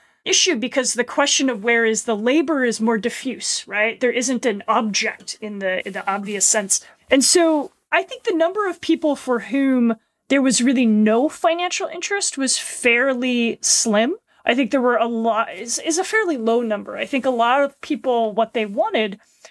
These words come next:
was to provide themselves with sustainable, reasonable incomes. I think that was a lot of the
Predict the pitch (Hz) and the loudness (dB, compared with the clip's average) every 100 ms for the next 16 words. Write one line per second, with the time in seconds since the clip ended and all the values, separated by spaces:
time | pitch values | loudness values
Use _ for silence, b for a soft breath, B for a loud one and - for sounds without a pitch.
0 | B 240 247 247 - 254 190 214 247 240 | B -4 -2 -4 -4 -2 0 2 2 0
1 | 262 226 226 214 208 214 196 202 - - | -2 0 2 2 0 -4 -6 -6 -4 -2
2 | 233 - 220 233 240 196 214 196 202 196 | 0 0 2 2 2 2 0 0 -2 -4
3 | 190 254 226 240 214 208 - 190 190 - | 0 2 2 2 2 0 -2 -6 -4 -6
4 | - - - 208 196 196 196 196 190 214 | -6 -8 -4 -4 0 0 0 -2 0 2
5 | 254 277 196 214 196 190 | 2 0 -2 -4 -2 -4